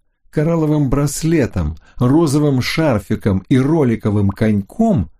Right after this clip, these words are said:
очередным фетишем для монстра?» Сандра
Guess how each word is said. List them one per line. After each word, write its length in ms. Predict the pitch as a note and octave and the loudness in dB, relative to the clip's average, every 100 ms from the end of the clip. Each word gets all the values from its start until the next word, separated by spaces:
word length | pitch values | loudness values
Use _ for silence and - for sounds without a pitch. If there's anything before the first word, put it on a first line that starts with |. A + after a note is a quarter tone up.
| _ - | _ -10
очередным 680 | G#2 G2 A2 G#2 G2+ C#3 F#3 | -8 -4 0 0 2 2 2
фетишем 920 | - - G#2 - - F3+ G3 F3+ B2+ | 0 -2 -2 -2 0 2 2 2 0
для 220 | G2 G2 | 2 2
монстра?» 680 | F2 C#3+ G3+ - - - - _ _ _ _ _ _ _ _ _ _ _ _ _ _ _ _ _ | 2 2 2 0 -4 -8 -8 _ _ _ _ _ _ _ _ _ _ _ _ _ _ _ _ _
Сандра 600 | - C3 C#3+ B2 A#2+ G#2 | -8 -2 0 2 2 0